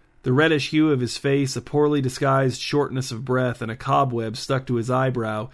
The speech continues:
hinted at a desperate scramble through hidden passages, diminishing somewhat the uncanny effect. "His Majesty will see you now, Lady Meisling." He stepped aside and motioned her through the doorway.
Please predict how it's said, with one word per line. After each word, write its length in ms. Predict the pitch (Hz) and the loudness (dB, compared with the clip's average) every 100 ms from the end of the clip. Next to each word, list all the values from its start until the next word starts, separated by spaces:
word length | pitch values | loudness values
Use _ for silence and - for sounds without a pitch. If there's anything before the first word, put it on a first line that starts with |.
| - - - | -18 -20 -6
hinted 460 | 165 160 135 123 | 0 0 2 0
at 100 | 117 | 0
a 120 | 113 113 | -2 0
desperate 500 | 135 135 - 139 - | 0 0 -2 -6 -6
scramble 500 | - 131 131 123 110 | -2 0 0 0 -2
through 260 | 127 131 | 0 0
hidden 280 | 123 131 113 | 2 0 -2
passages, 640 | 113 123 123 113 120 92 110 | -2 -2 -2 -4 -8 -10 -6
diminishing 540 | 117 139 139 131 110 | -4 -2 -2 -4 -8
somewhat 480 | - 135 131 117 113 | -4 -2 0 -2 -4
the 140 | 113 | -4
uncanny 560 | 113 110 127 120 120 107 | -4 -6 -4 -2 -2 -6
effect. 480 | - 123 110 - - - - - - - _ | -4 -4 -4 -6 -18 -20 -20 -20 -20 -20 _
"His 160 | - 131 | -4 0
Majesty 460 | 160 165 135 135 | 2 2 0 -2
will 100 | 120 | -2
see 160 | 113 147 | 0 0
you 140 | 123 | 0
now, 180 | 104 98 | -2 -6
Lady 240 | 101 101 101 | -6 -6 -6
Meisling." 460 | 104 107 110 117 - - - - - | -6 -6 -8 -8 -12 -20 -20 -20 -8
He 100 | 135 | -6
stepped 320 | 127 143 135 | -2 -2 -2
aside 400 | 127 - 131 120 | -4 0 0 0
and 120 | 110 110 | -2 -2
motioned 360 | 123 110 113 | -2 -2 -4
her 80 | 107 | -6
through 240 | - 117 | -4 -4
the 80 | 110 | -2
doorway. 540 | 107 110 107 95 95 | -4 -4 -4 -6 -10